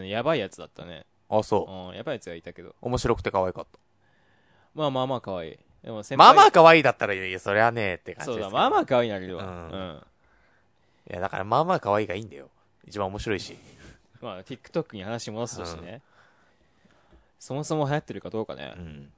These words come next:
Speaker 1: あれ、流行ってんのかな？え、まあ。
Speaker 2: でもユーザー数だから世界で一億でしょ？
Speaker 1: 今、
Speaker 2: アクティブユーザーが。
Speaker 1: 今二億だよ、二億。
Speaker 2: 今二億？
Speaker 1: うん。
Speaker 2: すごいね。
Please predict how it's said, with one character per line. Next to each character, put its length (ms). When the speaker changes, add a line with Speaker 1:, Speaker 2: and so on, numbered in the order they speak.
Speaker 1:
あ 60
れ、 80
流 80
行 60
っ 40
て 80
ん 100
の 80
か 120
な？ 60
え、 60
ま 400
あ。 20
Speaker 2:
で 60
も 60
ユ 180
ー 20
ザ 160
ー 20
数 180
だ 80
か 120
ら 300
世 160
界 160
で 120
一 160
億 160
で 60
し 100
ょ？ 180
Speaker 1:
今、 120
Speaker 2:
ア 20
ク 60
テ 60
ィ 20
ブ 80
ユ 140
ー 20
ザ 80
ー 40
が。 60
Speaker 1:
今 80
二 80
億 140
だ 60
よ、 60
二 120
億。 180
Speaker 2:
今 160
二 140
億？ 220
Speaker 1:
う 60
ん。 140
Speaker 2:
す 120
ご 140
い 60
ね。 260